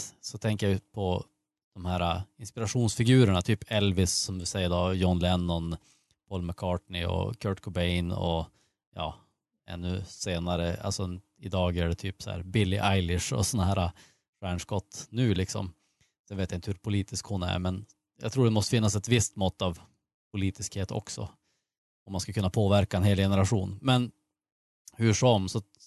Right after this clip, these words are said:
jag ser dem som den faktorn som delar, liksom, stammen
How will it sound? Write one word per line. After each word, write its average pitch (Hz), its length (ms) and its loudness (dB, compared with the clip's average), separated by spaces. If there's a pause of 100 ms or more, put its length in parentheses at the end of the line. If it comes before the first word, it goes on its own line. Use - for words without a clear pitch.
jag 127 140 0
ser 131 260 4
dem 113 300 6
som 98 260 2
den 101 300 0 (800)
faktorn 95 580 -4
som 101 300 0
delar, 107 500 4
liksom, 90 540 0
stammen 92 680 0